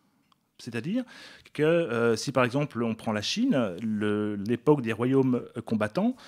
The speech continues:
entre moins sept cents, moins deux cents, euh, je crois, avant Jésus-Christ, c'est des moments où la Chine est, est divisée. Alors c'est, c'est très, c'est très classique dans l'histoire, dans l'histoire chinoise.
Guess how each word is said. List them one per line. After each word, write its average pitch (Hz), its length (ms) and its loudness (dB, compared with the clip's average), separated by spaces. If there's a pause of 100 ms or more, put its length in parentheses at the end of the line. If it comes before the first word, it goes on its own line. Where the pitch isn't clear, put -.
(240)
entre - 180 -10
moins 117 160 4
sept 113 240 -4
cents, 127 300 2
moins 113 200 0
deux 110 140 -2
cents, 165 500 -8
euh, - 300 -12
je 113 160 -8
crois, 120 300 0
avant 113 160 -4
Jésus-Christ, 110 420 -6
c'est - 180 -6
des 113 120 0
moments 139 280 2
où 170 220 -2
la 127 160 0
Chine 170 260 -2
est, 113 80 0
est 139 120 -2
divisée. 127 400 -2
Alors 185 100 -2
c'est, 107 160 -8
c'est - 240 -16
très, 120 300 -8
c'est - 100 -18
très - 160 -10
classique 131 440 -8
dans 113 120 -10
l'histoire, 120 480 -12
dans 117 100 -14
l'histoire 104 220 -12
chinoise. 165 320 -10